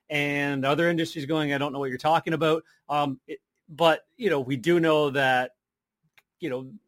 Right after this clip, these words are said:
consumer debt is rising, unemployment is trying to go up a little bit to try and break the economy, to bring inflation down, and all of these things, and it impacts, um, discretionary income.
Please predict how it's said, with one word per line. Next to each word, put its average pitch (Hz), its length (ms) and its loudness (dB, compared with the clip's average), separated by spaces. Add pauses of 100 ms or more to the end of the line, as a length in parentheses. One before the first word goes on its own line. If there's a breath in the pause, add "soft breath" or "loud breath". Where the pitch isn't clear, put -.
(180)
consumer 156 400 -6
debt 147 260 2
is 135 160 -2
rising, 180 720 4 (180 loud breath)
unemployment 156 640 0
is 117 80 -8
trying 160 400 -4
to 185 80 -2
go 185 200 0
up 175 120 0
a 185 60 -8
little 175 200 -6
bit 185 200 -8
to 135 80 -16
try - 160 -4
and 113 180 -6
break 143 240 -4
the 165 80 -4
economy, 160 480 -6
to 147 80 -4
bring 110 220 -8
inflation 165 560 -6
down, 160 360 0 (280 loud breath)
and 147 100 0
all 160 160 8
of 165 60 2
these 160 180 2
things, 156 240 -4
and 165 160 -6
it 170 100 -2
impacts, 165 720 -2 (320 soft breath)
um, 135 520 0
discretionary 139 600 -4
income. 113 380 -10